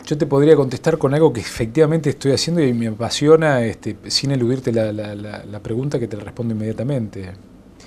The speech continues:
Con científicos de, de renombre internacional,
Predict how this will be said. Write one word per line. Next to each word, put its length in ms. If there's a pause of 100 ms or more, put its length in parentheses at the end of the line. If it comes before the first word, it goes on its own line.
(1000)
Con 220
científicos 920 (280)
de, 420
de 180
renombre 600
internacional, 720